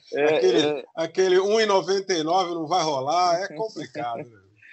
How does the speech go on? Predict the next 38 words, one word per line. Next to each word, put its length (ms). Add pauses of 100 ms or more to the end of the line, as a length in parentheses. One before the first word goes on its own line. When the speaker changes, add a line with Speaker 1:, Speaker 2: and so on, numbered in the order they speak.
(280)
Speaker 1:
A 100
Speaker 2:
É 60
Speaker 1:
gente 140
tá 60
se 100
Speaker 2:
complicado. 340
Speaker 1:
acostumando 720
aqui 340
com 80
o 40
novo 340
normal, 520 (500)
mas, 380
é, 160
o 160
bom 320
disso 380
é 20
que 100
a 60
gente 260
tá 80
autorizado 680
a 80
pedir, 920
é, 640 (760)
é, 480
teleentregas, 720
né? 80
Então, 220
o 60
Amazon, 640
a 80
gente 280
pode 260
comprar, 800 (280)
fazer, 800
é, 120